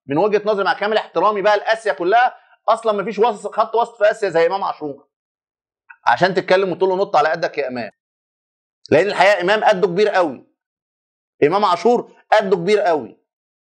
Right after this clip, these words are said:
ولاعب يقدر يلعب في اعلى ليفل في كره القدم في اي مكان في العالم، قناعتي انا الشخصيه كده. فانت كمان مش عارف قيمه اللاعب اللي عندك،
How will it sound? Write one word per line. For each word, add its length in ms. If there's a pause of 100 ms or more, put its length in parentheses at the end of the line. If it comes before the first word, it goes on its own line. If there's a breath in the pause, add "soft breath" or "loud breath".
(360)
ولاعب 540 (240 loud breath)
يقدر 380
يلعب 300
في 120
اعلى 360
ليفل 400 (920)
في 100
كره 280
القدم 340
في 100
اي 140
مكان 220
في 80
العالم، 320 (140)
قناعتي 320
انا 80
الشخصيه 360
كده. 320 (1160)
فانت 180
كمان 280
مش 140
عارف 400
قيمه 300
اللاعب 320
اللي 140
عندك، 440